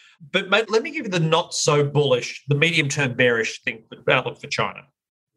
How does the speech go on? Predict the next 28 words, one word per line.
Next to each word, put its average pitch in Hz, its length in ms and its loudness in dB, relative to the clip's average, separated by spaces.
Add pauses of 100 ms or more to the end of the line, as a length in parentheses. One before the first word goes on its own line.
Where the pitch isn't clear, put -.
(220)
And 175 140 2
it 151 60 -2
devolves 175 420 2
around 139 480 0 (300)
the 135 160 0
ongoing 143 480 0
discussion 127 540 -4
of, 110 160 -10
of 135 180 -6
China 120 400 2
and 110 400 0
Russia, 104 420 0 (320)
right? 113 340 -4
So 131 520 0 (500)
the 165 180 -2
last 196 400 2
Russian 147 380 0
default 127 640 -4 (140)
saw 139 560 2 (200)
a 139 60 0
load 160 320 4
of 156 100 -4
people 139 300 2
make 127 240 2
a 127 60 0
lot 135 260 2
of 135 160 -4
money, 113 420 -2